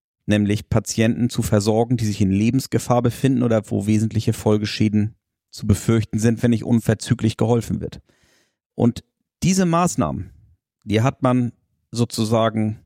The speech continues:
gedanklich abgehakt, indem man gesagt hat, na, das kann der Notfallsanitäter ja eigenverantwortlich machen,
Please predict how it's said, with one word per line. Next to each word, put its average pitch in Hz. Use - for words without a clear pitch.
gedanklich 123
abgehakt, 127
indem 123
man 123
gesagt 127
hat, 120
na, 127
das 123
kann 131
der 127
Notfallsanitäter 123
ja 120
eigenverantwortlich 120
machen, 151